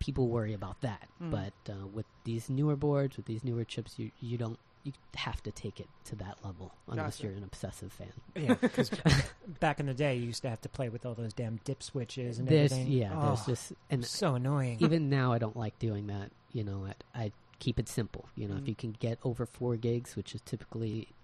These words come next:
Speaker 1: easy to do nowadays, you'll, you're in good shape.
Speaker 2: Now, is there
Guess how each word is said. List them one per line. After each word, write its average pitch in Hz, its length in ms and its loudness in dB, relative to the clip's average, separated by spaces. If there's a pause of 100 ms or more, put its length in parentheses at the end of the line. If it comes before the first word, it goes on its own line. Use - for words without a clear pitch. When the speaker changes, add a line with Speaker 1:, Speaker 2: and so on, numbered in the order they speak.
Speaker 1:
easy 120 320 0
to 110 120 -2
do 110 200 0
nowadays, 117 680 -2 (480)
you'll, 113 400 2 (160)
you're 113 160 0
in 104 80 -2
good 98 180 -6
shape. - 300 -10 (400)
Speaker 2:
Now, 214 100 4
is 185 160 0
there 269 400 4